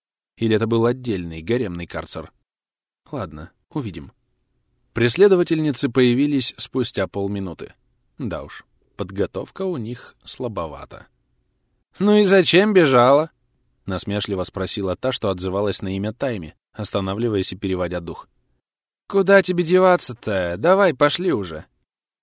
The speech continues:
А Ларика мысленно напомнила себе о категорическом запрете на любые приёмы рукопашного боя,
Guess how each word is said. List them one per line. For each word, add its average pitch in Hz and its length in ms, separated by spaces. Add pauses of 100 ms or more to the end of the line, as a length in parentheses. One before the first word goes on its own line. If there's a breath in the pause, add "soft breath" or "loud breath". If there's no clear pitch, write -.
(520)
А 120 120
Ларика 180 340
мысленно 147 460
напомнила 127 560
себе 117 320
о 104 60
категорическом 110 800
запрете 104 400
на 98 120
любые 95 340
приёмы 95 400
рукопашного 85 640
боя, 131 300